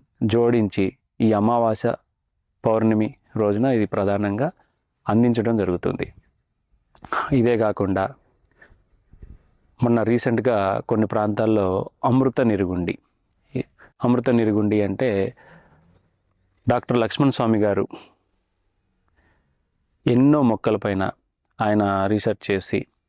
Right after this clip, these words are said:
ఎన్నో మొక్కల ఫోటోలు తీసుకొని సేకరించుకొని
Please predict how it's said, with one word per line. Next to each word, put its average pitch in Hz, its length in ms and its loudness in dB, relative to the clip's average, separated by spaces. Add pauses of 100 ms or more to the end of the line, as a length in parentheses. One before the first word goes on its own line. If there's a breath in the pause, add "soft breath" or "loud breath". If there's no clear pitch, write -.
(380)
ఎన్నో 117 200 2
మొక్కల 113 360 0
ఫోటోలు 110 400 -2
తీసుకొని 101 480 -4
సేకరించుకొని 95 800 -4